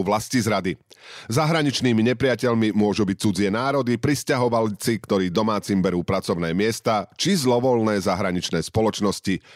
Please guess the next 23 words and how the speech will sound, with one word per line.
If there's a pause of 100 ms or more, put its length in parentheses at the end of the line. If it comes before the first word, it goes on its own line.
(120)
ktoré
vyciciavajú
vlasť. (800)
Militarizácia
a
paramilitarizácia. (420)
Populisti
na
svoje
účely (320)
dlhodobo
vzývajú
vojenské
symboly
a
obrazy (240)
a
oponentov
zastrašujú
vojenskými
alebo
polovojenskými
skupinami.